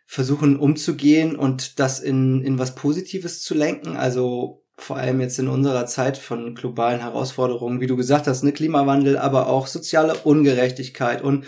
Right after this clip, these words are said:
politische Polarisierung. Es gibt ja so viele, äh, Baustellen an allen Ecken und Enden. Und, also ich kenn das selber von mir auch. Ich hatte das damals vor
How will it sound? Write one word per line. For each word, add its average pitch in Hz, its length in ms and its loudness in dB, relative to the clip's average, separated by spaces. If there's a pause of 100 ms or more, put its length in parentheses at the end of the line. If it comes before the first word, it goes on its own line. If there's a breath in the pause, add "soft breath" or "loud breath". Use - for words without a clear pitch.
(340 loud breath)
politische 175 460 4
Polarisierung. 151 840 4
Es 131 140 0
gibt 151 160 -4
ja 131 100 4
so 139 100 0
viele, 139 460 2 (440 loud breath)
äh, 131 260 6
Baustellen 135 640 6
an 123 140 0
allen 143 280 4
Ecken 147 320 0
und 127 140 -2
Enden. 147 500 -2 (320 soft breath)
Und, 123 420 -4
also 135 160 4
ich 131 100 -2
kenn 160 140 6
das 151 140 4
selber 147 260 6
von 139 220 2
mir 127 180 4
auch. 175 140 4
Ich 139 100 -10
hatte 135 180 -6
das 127 200 -6
damals 131 400 2
vor 127 500 0